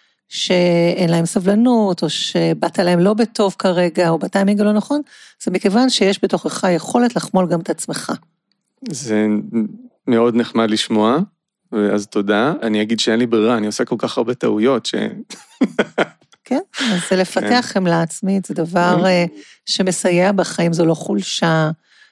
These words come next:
Speaker 1: זה, זה נותן המון חופש, וזה מומלץ, וזה תהליך, ובעיקר
Speaker 2: כן.
Speaker 1: מודעות.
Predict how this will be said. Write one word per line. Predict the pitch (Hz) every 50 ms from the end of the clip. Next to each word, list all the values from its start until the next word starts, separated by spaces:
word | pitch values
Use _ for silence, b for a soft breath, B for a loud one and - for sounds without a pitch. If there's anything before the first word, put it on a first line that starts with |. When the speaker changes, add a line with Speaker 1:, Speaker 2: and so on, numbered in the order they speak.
| b _ -
Speaker 1:
זה, | 214 165 160 160 165 170 165 165 160 160 160 160 156 160 160 160 160
זה | 156 160 165 165 165 160
נותן | 165 160 - 240 226
המון | 226 220 208 196 185
חופש, | - - - 165 160 - - 160 147 143 - - - - - - - _ _ _ _ _ _ _ _ _ _ _ _ -
וזה | 202 156 151 156 160 170 165 160 160 190
מומלץ, | 196 208 190 170 165 160 160 160 - - - - - - _ -
וזה | - 190 202 202
תהליך, | - - 185 175 170 165 160 156 160 - - - _ _ _ -
ובעיקר | 247 214 190 - - 180 - - 214
Speaker 2:
כן. | 196 208
Speaker 1:
מודעות. | 220 214 170 170 160 165 190 - -